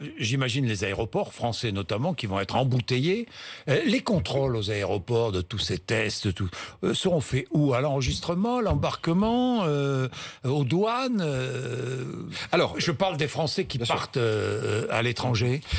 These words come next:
Speaker 2: Alors pour les, tous, tous ces contrôles, on travaille main dans la main avec les compagnies aériennes.
Speaker 1: Oui, oui.
Speaker 2: Euh, on a aussi, euh, notamment pour circuler, euh, au sein de l'Union européenne, vous savez, ce fameux certificat,
Speaker 1: Oui.
Speaker 2: euh, justement, euh, vert européen,
Speaker 1: Sanitaire, oui.
Speaker 2: euh, vert européen, qui permet soit, euh,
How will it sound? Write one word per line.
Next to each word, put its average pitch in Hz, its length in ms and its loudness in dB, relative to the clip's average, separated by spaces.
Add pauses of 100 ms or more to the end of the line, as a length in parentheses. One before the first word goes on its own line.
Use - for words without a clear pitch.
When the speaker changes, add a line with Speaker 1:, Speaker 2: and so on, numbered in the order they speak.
(140)
Speaker 2:
Alors 135 140 4
pour 233 140 2
les, 127 360 2
tous, - 160 -2
tous 190 140 -2
ces 185 140 0
contrôles, 156 400 0
on 113 80 0
travaille 117 260 -2
main 160 160 2
dans 160 120 2
la 143 80 2
main 135 260 0
avec 95 220 -2
les 104 60 0
compagnies 123 420 2
aériennes. 110 460 2 (220)
Speaker 1:
Oui, 101 140 4
oui. - 20 2
Speaker 2:
Euh, 113 220 0
on 160 120 2
a 180 100 4
aussi, 180 380 -2 (280)
euh, 110 160 0
notamment 156 400 0
pour - 160 -4
circuler, 143 560 0
euh, 95 180 0
au 127 80 -2
sein 147 140 -2
de 127 60 0
l'Union 127 180 2
européenne, 120 320 0
vous - 80 -6
savez, 147 180 -2
ce 104 140 -2
fameux 143 460 0
certificat, 151 840 -2 (340)
Speaker 1:
Oui. 120 80 2
Speaker 2:
euh, 107 320 2
justement, 135 540 0
euh, 92 400 0
vert 123 340 0
européen, 143 440 2
Speaker 1:
Sanitaire, 160 360 -2
oui. 107 140 -4
Speaker 2:
euh, 104 300 -2
vert 135 160 -2
européen, 139 560 0
qui 151 100 -2
permet 151 440 0 (220)
soit, 196 600 0
euh, 104 260 0